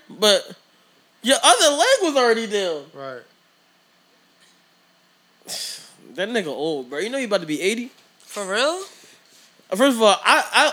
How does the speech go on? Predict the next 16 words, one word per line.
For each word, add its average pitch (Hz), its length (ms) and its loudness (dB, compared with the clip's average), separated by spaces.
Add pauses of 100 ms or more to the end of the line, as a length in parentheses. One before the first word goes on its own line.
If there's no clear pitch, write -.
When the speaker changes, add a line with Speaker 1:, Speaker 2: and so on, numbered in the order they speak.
Speaker 1:
I, 247 60 6
I - 100 6
once 370 160 0
said 277 160 2
Speaker 2:
And 170 80 2
Speaker 1:
about 196 120 8
Speaker 2:
y'all 254 100 6
was 226 120 4
talking 185 220 4
about 139 260 -2
Bernie. 160 440 -4 (200)
Speaker 1:
I 320 200 4
once 320 300 0
said, 220 520 2
"Yo, 196 320 4
like, 147 400 -6